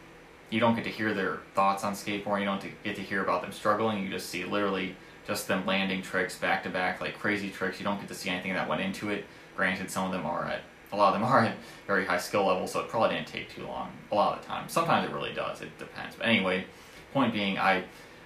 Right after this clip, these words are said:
do that because I feel like I've struggled a lot with the mental side of skating, and I've realized a lot of things. Of course, there's still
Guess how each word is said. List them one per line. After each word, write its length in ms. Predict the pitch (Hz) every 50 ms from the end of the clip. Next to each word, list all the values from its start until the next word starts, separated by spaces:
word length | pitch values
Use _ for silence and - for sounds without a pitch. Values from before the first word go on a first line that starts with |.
| - - - - -
do 200 | - 117 123 120 107
that 300 | 98 98 101 98 - -
because 220 | 104 98 - - -
I 60 | 95
feel 140 | 95 98 92
like 120 | 90 -
I've 200 | - - - -
struggled 360 | - - - 92 - - - -
a 40 | -
lot 280 | 92 98 107 107 -
with 100 | - -
the 60 | 87 85
mental 340 | 87 90 92 95 90 82
side 240 | - - 76 - -
of 60 | -
skating, 400 | - - - 82 73 78 80 80
and 100 | 82 82
I've 160 | 87 - - 107
realized 380 | 113 117 104 98 95 95 -
a 40 | 85
lot 220 | 85 85 82 82 -
of 60 | -
things. 300 | - 85 95 95 95 -
Of 180 | - - - -
course, 220 | 98 92 92 -
there's 160 | 92 92 92
still 300 | - - - 85 - 80